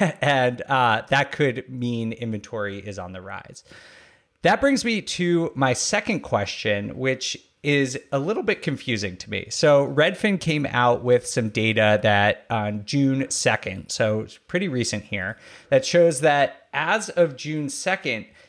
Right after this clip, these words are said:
the number of listings that had price drop had doubled since February. So back in February, it was about two and a half percent of listings were seeing price drops. Now it's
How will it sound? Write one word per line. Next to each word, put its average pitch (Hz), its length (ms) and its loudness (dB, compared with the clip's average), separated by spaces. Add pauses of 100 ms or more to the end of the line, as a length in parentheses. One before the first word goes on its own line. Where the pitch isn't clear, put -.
(100)
the 151 180 -6
number 196 760 -2
of 143 300 6
listings 143 460 2
that 123 100 -2
had 110 180 0
price - 460 0
drop 104 400 -4
had 123 540 -4
doubled 143 420 4
since 107 240 -2
February. 90 480 -4
So - 140 -4
back 139 200 0
in 165 80 0
February, 135 300 0
it 120 40 4
was 113 100 0
about 101 180 0
two 156 160 -2
and 143 80 2
a 127 40 -2
half 123 340 -2
percent 113 420 -2 (380)
of 120 100 2
listings 120 800 0
were 117 320 -2
seeing 110 260 -4
price 151 300 -2
drops. 143 380 0
Now 123 340 4
it's - 260 -2